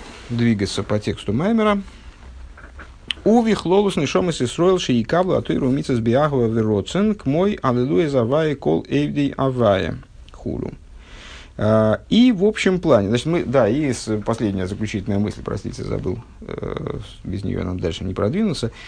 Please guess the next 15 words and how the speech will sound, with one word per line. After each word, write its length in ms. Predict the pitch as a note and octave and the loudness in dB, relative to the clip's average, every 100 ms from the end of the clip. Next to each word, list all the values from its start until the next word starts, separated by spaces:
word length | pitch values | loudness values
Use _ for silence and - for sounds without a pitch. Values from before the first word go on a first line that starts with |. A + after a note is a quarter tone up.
| - - | -18 -10
Э, 180 | - G#2+ | 0 2
последняя 380 | G#2 B2 D#3 A2+ | 2 2 2 2
заключительная 560 | A2 B2+ B2 B2 B2+ D#3+ | 0 -2 -2 0 0 2
мысль, 240 | B3+ G#3+ | 0 -2
что 160 | D3 D3+ | -2 -2
это 140 | B2 | 0
касается, 480 | A#2 A2+ A2+ G2+ G2 | 0 0 0 0 -4
естественно, 400 | G2+ B2 - F#2 | -2 -2 0 -2
не 120 | G#2 | -2
только 240 | G#2+ G2+ | -2 -2
Мойше 360 | G#2+ G2+ E2+ F2+ | 0 0 -2 -4
Рабейну, 480 | F#2 G#2+ F#3+ C4 A#3+ | -4 -2 0 0 0
а 80 | B2 | 0
касается 920 | A2+ A2+ E3 G3+ G3 - G3 G#3 G#3 | 0 0 2 2 -2 -4 -4 -2 -2
распространения 1000 | F3 - D#3+ D3 D3+ D3+ B2+ G#2+ G2+ A2 | -2 -2 -4 -2 0 0 0 0 -2 -6